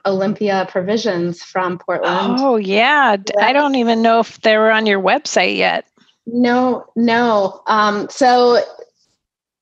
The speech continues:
Speaker 1: everybody knows their fantastic ch-, charcuterie and salami is on the West Coast, but on the East Coast, um, you know, it's available for sure, but it's not in every great store. So that is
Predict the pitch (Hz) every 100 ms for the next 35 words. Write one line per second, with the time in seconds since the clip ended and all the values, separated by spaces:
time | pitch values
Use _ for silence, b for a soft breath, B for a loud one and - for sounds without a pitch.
0 | _ _ _ _ _ 247 254 277 269 269
1 | 254 233 247 254 233 220 226 233 226 214
2 | 240 220 - - - - - - - 233
3 | 269 - 262 247 233 226 240 262 294 262
4 | 240 233 233 240 277 - - 233 226 -
5 | 240 220 208 - B B B 240 240 233
6 | 285 - 277 240 233 240 - - 233 233
7 | 226 226 - b b b 254 247 247 285
8 | 262 311 359 285 269 262 - 294 277 247
9 | 226 220 220 226 226 220 - 208 202 -
10 | - 196 196 208 202 208 202 196 - -
11 | 208 156 87 - 208 208 214 220 233